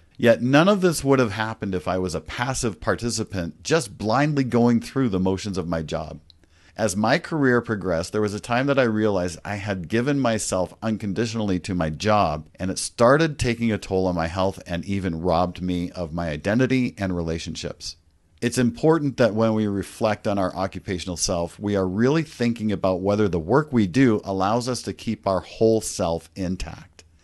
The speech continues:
It's being able to do something for fair remuneration that accepts your talents and strengths as an individual, and even encourages you to live your purpose while doing it.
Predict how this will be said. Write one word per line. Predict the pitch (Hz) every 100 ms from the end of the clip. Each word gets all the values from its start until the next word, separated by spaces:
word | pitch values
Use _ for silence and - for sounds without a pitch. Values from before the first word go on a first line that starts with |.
| _ _
It's | 117 117
being | 139 143 131 113
able | 135 180
to | 185 139
do | 113
something | - 110 110 110
for | - 85
fair | - 113 117
remuneration | 120 104 104 101 92 90 - 92
that | 90
accepts | 76 - 95 95 95
your | 76
talents | - 107 110 101 -
and | 85
strengths | - - 110 87 85 - -
as | 104 120
an | 131
individual, | 113 101 90 87 82 - 80 _
and | - 117
even | 143 165
encourages | 165 120 143 151 139 117 87
you | 95
to | 92 92
live | 95 107 110
your | 104 80
purpose | - 110 - 73 80
while | 85 80
doing | 78 87 82
it. | 80